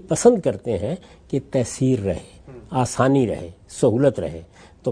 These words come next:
پہلے مرحلے میں جب لوگ ابھی عادی نہیں تھے تو اللہ تعالیٰ نے یہ اجازت دی کہ اگر روزے چھوٹ گئے ہیں تو فدیہ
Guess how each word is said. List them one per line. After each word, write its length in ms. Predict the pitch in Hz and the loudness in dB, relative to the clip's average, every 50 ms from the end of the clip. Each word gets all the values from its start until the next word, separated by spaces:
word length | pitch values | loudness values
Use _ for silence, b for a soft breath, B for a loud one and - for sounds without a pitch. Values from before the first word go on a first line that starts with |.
| - - - | -4 0 4
پہلے 280 | 202 202 220 233 240 | 4 6 8 6 6
مرحلے 360 | 190 147 123 104 110 107 98 | 4 4 0 -2 -4 -4 -6
میں 180 | 85 92 113 165 | -6 -8 -8 -6
جب 220 | 185 156 127 113 107 | -6 -6 -6 -4 -4
لوگ 220 | 104 120 131 123 135 | -2 -2 0 0 0
ابھی 180 | 120 127 127 110 | 0 0 0 -2
عادی 280 | 87 92 98 127 190 220 | -2 0 2 4 4 6
نہیں 200 | 214 208 220 202 - | 6 6 6 4 2
تھے 140 | - 175 202 214 - b b b b - | 0 0 -2 -2 -6 b b b b -10
تو 60 | 131 | -6
اللہ 220 | 120 117 120 131 | -4 -4 -2 -2
تعالیٰ 260 | 131 - 127 127 131 135 | -2 -2 -2 0 0 0
نے 100 | 139 135 | 0 2
یہ 220 | 123 123 120 113 | 2 2 2 2
اجازت 440 | 104 101 92 98 120 156 175 156 127 | 2 0 0 2 2 2 2 0 0
دی 200 | 107 107 113 135 170 b b b b b b | 0 0 0 0 -2 b b b b b b
کہ 80 | - - - - | -8 -8 -4 -2
اگر 260 | 135 151 165 220 208 | 0 4 4 4 4
روزے 340 | 160 123 110 107 104 123 113 | 4 2 0 0 2 0 -2
چھوٹ 400 | - - - - 185 214 175 131 | -2 -2 2 4 4 4 4 0
گئے 240 | 110 101 90 85 82 | -2 -2 -2 -2 -4
ہیں 180 | 90 113 160 196 - b b b b | -4 -4 -6 -8 -10 b b b b
تو 120 | - 147 127 - | -2 -2 -2 -2
فدیہ 380 | - - 143 131 127 143 160 | -2 -2 -2 0 2 2 2